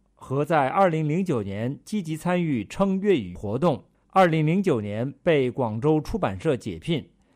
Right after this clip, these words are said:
河南籍八零后的王清莹也是零八宪章的签署人，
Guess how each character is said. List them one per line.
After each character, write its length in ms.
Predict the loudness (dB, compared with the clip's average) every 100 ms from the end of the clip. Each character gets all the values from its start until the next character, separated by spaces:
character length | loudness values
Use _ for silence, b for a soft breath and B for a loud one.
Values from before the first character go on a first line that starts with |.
| _ _ _ _
河 220 | 0 2
南 220 | 4 2
籍 280 | 2 0 0
八 180 | 4 2
零 200 | 2 0
后 140 | 0 2
的 100 | 2
王 220 | 0 -2
清 240 | -2 -2
莹 320 | -2 -2 -4 -8 -8
也 180 | -6 -4
是 260 | -2 -2
零 240 | -2 -2 0
八 160 | 0
宪 220 | 0 -4
章 140 | -4 -6
的 100 | -6
签 220 | -4 -4
署 200 | -6 -10
人， 280 | -10 -12